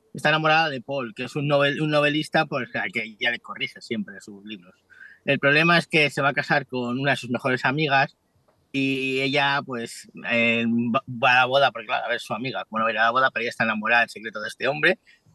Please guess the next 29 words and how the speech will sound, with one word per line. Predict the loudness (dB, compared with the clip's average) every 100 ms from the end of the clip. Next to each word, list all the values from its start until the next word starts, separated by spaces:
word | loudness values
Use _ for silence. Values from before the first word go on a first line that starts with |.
| _
Y | 4
bueno, | 6 6 4
pues | 2
resulta | 0 0 2 4
que | 6 6 4 2 0 0 -4 -6
estando | -6 -4 -2 0
allí, | -2 -2 -4 -6 _ _ -20 -20 _ _ -8
eh, | -6 -4 -4 -2 -2 -2 -2 -2 -6 -4 -6
se | -2 0
encuentra | 2 2 4 4 4
una | 2
especie | 0 -2 0 0
de | 0 2
hada, | 2 2 2 0
duende, | -2 -8 -10 -12 -10 -6
de | -6 -4 -6 -6 -8 -10 -16 _ _ -18 -18 _ -20 _
fantasía, | -6 -2 0 2 2
ya | 2
nos | 2
vamos | 0 -2
a | -2
fantasía, | -2 -2 0 0 0 -10 -16 _
de | 2 4 4 4 2 2 2
Irlanda, | 2 2 2 0 -2
que | -6
le | -6
concede | -6 -2 -2
un | 0
deseo, | -2 0 0